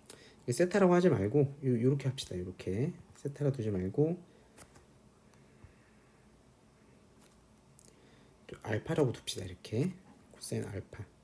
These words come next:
이렇게 알파. 어, 따라서 알파 값은 뭐가 되겠어요? 이 둔각이죠, 그죠? 어, 둔각이니까 이걸로부터 알 수 있는 사실은 알파는 구십 도가 크다는 거예요, 그죠? 이렇게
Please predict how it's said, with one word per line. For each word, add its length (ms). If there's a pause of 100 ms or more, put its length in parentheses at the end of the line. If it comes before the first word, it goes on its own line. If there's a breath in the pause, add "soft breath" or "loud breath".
(680)
이렇게 160
알파. 240 (1040 soft breath)
어, 160
따라서 260
알파 300
값은 320
뭐가 180
되겠어요? 480 (1500 soft breath)
이 140
둔각이죠, 600
그죠? 300 (760)
어, 180
둔각이니까 760 (500 soft breath)
이걸로부터 400
알 80
수 120
있는 100
사실은 380
알파는 560 (520 soft breath)
구십 200
도가 220
크다는 400
거예요, 180
그죠? 260 (2500)
이렇게 540